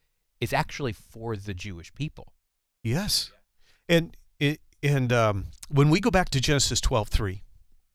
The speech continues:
Speaker 2: the blessing, the cursing, there's a third part to that verse that often is ignored, but it explains why we're to bless the Jewish people and not curse them. Because God says through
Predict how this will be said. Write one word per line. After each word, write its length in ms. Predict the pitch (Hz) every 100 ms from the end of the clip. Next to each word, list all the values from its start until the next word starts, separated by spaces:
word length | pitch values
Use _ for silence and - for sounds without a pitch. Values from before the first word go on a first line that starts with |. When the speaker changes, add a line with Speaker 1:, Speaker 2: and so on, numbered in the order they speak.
| _ _ _ _ _ _ _ _ _ _ _ _ _
Speaker 2:
the 80 | 123
blessing, 460 | 160 160 - 151
the 100 | 123
cursing, 640 | 120 - 180 - - 98 104 - -
there's 180 | 151 156
a 60 |
third 320 | - 202 226 -
part 240 | 185 175
to 100 | -
that 200 | 135 135
verse 640 | 135 151 110 87 - - - _ _ _ _
that 140 | 139 135
often 460 | 156 175 131 123
is 180 | 117 117
ignored, 640 | 107 113 127 135 92 101 - _ _ _
but 260 | 135 147 143
it 180 | 143 151
explains 680 | 135 - - 175 208 180
why 200 | 147 165
we're 160 | 156 147
to 120 | 127
bless 420 | 107 131 147 156
the 100 | -
Jewish 320 | 117 117 110 -
people 300 | 117 - 113
and 80 |
not 220 | 110 117 -
curse 260 | 151 151
them. 180 | - 90 - - _ _ _ _
Because 320 | - - 147 -
God 220 | 165 180
says 260 | - 165
through 220 | - 156